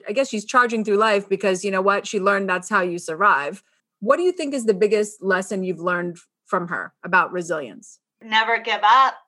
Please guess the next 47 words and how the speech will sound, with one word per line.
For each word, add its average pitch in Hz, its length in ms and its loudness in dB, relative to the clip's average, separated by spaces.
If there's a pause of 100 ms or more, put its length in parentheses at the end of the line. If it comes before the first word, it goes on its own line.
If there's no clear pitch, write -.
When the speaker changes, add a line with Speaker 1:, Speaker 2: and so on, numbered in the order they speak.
(100)
Speaker 2:
that 220 360 0
nothing 226 460 -2
is 214 160 -10
easy, 226 400 -12
nothing 220 360 -6
comes 226 360 -10
easy. 233 640 -8
You 208 60 -16
gotta 214 380 2
work 220 420 0 (180)
your 196 340 -2
ass 214 420 4
off 240 560 6
for 214 160 0
anything 247 600 0
that 240 100 -4
you 226 140 -8
have, 226 760 6 (300)
because 247 340 0
she 233 600 -4
came 226 280 -2
from 214 200 -6
that 196 200 2
as 196 160 -10
well. 233 280 6
So 220 140 -10
she 226 180 -4
really 208 320 -6
just 202 200 -12
taught 208 240 0
me, 208 300 -12 (560)
you 208 140 -8
know, 202 320 -4 (200)
nobody's 208 540 -8
gonna 214 220 -4
take 214 260 -6
care 214 320 0
of 208 60 -14
you. 226 80 -8
You 233 180 -2
gotta 208 180 0
take 208 260 -8
care 214 180 0
of 202 40 0
yourself. 214 540 0
You 208 100 -16
gotta 214 240 2